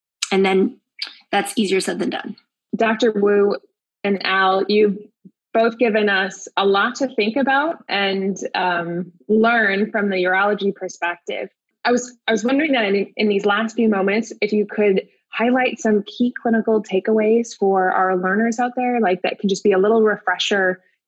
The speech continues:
Speaker 2: to bring home the main points at the end of this, this hour or so.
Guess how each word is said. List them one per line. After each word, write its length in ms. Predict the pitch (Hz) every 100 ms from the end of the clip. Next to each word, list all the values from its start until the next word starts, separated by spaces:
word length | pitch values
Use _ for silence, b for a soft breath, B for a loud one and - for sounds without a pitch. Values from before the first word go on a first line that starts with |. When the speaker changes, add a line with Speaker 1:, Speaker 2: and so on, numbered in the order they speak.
| -
Speaker 2:
to 120 | 185 180 -
bring 160 | 214 214
home 440 | 214 202 185 170 _ _ _ _ _ -
the 240 | 202 190 214
main 320 | 233 240 233
points 640 | 233 220 202 175 - -
at 120 | -
the 100 | 190
end 140 | 190 185
of 60 |
this, 300 | 175 175 - -
this 180 | 190 -
hour 320 | 170 - -
or 80 | 202
so. 280 | - -